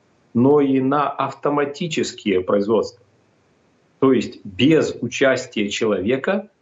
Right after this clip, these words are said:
производятся товары высочайшего качества с огромной добавленной стоимостью. И Германия в этом плане является лидером индустрии четыре ноль, в то время как Российская Федерация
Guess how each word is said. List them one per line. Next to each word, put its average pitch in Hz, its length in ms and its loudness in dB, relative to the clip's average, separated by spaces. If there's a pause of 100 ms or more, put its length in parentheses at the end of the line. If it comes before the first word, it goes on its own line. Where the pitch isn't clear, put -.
(120)
производятся 120 960 0
товары 135 880 -2 (160)
высочайшего 120 960 -4
качества 143 760 -4 (240)
с - 340 -6
огромной 127 760 0
добавленной 107 640 -2
стоимостью. 90 640 -4 (680)
И 127 60 4
Германия 208 580 2
в 190 40 0
этом 147 280 -2
плане 98 380 -4
является 131 760 -2
лидером 120 800 -2
индустрии 127 640 -4
четыре 151 400 0
ноль, 117 300 0 (920)
в - 20 -20
то 160 160 2
время 139 360 2
как - 200 -4
Российская 170 560 -2
Федерация 120 720 -4